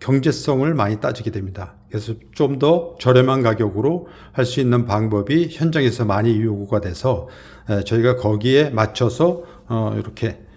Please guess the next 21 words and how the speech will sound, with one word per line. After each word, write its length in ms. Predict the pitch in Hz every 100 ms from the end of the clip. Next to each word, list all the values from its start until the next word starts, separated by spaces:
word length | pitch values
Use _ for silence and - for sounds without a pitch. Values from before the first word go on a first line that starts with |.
| - -
에, 440 | 120 110 107 101 -
폭이 200 | - 127
삼십짜리 720 | 120 151 127 - 131 110 127 151
석고 360 | - 165 165
한 240 | 113 170 180
장용, 580 | 165 120 95 127 175 - - - -
어, 200 | 117 107
많이 280 | 101 107 107
소개를 480 | - 147 127 120 110
하고 160 | 123
있습니다만은, 720 | 113 - 107 104 104 120 170 175 - - -
요 80 | 107
석고 320 | - 143 156
한 160 | 139
장용이 340 | 175 156 127 107
있고, 460 | 85 - 98 156 - - - - -
또 220 | 135 127
석고, 760 | - 170 - 170 190 190 - - _
어, 340 | 127 117 113 107
두 200 | 139 139
장용 540 | 160 117 107 85 80